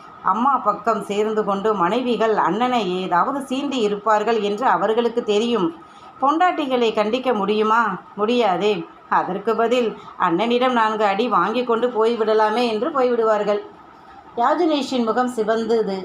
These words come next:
"சாரி, பழக்க தோஷத்துல பேசிவிட்டோம். பொதுவாகவே எங்க வீட்டிலும் இதற்காக அத்தையிடம் அடிக்கடி நாங்க ரெண்டு பேரும் திட்டு வாங்குவோம்."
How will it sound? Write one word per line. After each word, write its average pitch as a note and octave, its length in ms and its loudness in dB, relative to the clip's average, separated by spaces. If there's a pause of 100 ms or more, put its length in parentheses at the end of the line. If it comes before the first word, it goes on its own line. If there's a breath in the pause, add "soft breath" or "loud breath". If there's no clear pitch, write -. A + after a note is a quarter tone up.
(120)
"சாரி, G#3 520 0 (260)
பழக்க G#3 400 -2
தோஷத்துல A#3+ 480 0
பேசிவிட்டோம். G#3 800 0 (480 loud breath)
பொதுவாகவே C#4+ 800 0
எங்க A3+ 240 0
வீட்டிலும் B3 540 0 (260)
இதற்காக A#3 540 0 (140)
அத்தையிடம் A3+ 580 0
அடிக்கடி G#3 400 -2
நாங்க A3 280 0
ரெண்டு G3+ 240 -2
பேரும் A#3+ 280 -2
திட்டு A3+ 280 -6
வாங்குவோம்." G#3 520 0